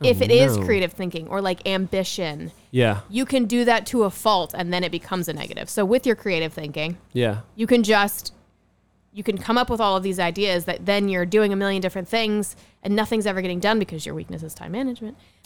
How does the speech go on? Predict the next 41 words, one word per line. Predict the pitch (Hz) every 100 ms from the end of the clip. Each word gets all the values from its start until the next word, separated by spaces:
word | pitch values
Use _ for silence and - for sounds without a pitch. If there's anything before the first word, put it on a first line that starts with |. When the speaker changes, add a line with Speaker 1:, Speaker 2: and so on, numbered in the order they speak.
| -
Speaker 2:
But, | 196 147
Speaker 1:
Yeah. | 110 107 101 - -
Speaker 2:
you | 220
know, | 208 165
you've, | 196 202 -
you've | 208 196 -
created | - 226 240 240 202
yourself | 202 - 202 185 - -
this | - 175 -
hole, | - 269 170 117 165 _ _
basically. | 180 160 151 - 69 165
So | -
you | 202 214
have | 220
to |
Speaker 1:
Yeah. | 233
Speaker 2:
be |
mindful | 214 202 208 190 185 160
of, | 160 170
like, | 156 151 - - _ _ _ _ _
balancing | 175 170 202 202 196 185 175
your | 151
strengths, | - 175 160 156 -
not | 185
just | 180 185
going | 190 175 -
all | 196 190
in | 190
on | 180 170
that | 156
one | 175 185 185 185
specific | - 180 185 170 -
thing | 208 175 165 165 - _ _ _
and | 175 175 - _ _ -
letting | 180 180 170
it | 160
become | 160 165 147
an | - -
actual | - 127 156
weakness. | 147 - - - - - _ _
Speaker 1:
Yeah. | 156 147 165 175 113